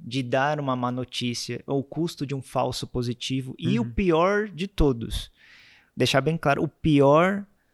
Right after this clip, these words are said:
Speaker 1: é, risco que um exame mal indicado pode indicar é o falso negativo. A
Speaker 2: Uhum.
Speaker 1: pessoa, de fato, tem uma doença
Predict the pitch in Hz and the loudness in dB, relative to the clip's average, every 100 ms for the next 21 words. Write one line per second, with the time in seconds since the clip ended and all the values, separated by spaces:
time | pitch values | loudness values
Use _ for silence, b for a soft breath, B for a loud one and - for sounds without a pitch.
0 | _ _ _ - _ - 139 127 113 143 | _ _ _ -20 _ -8 0 2 4 2
1 | 175 - 202 196 - - 143 139 127 123 | 2 0 -2 -4 -6 -4 -2 0 0 2
2 | 135 139 131 127 139 127 127 120 117 - | 2 2 4 4 4 0 0 0 2 0
3 | 120 117 131 - - 135 139 143 131 131 | 0 2 0 0 6 6 6 -2 -2 -4
4 | - 113 101 98 - _ _ _ _ 165 | -4 -10 -10 -14 -16 _ _ _ _ 0
5 | 196 143 165 147 143 127 180 - - 151 | 2 4 2 2 0 2 -2 -2 4 4
6 | 160 - - _ - 180 247 269 214 165 | 4 0 -4 _ 4 6 8 6 4 2
7 | 139 127 110 107 - 165 | 2 0 -2 -6 -8 -10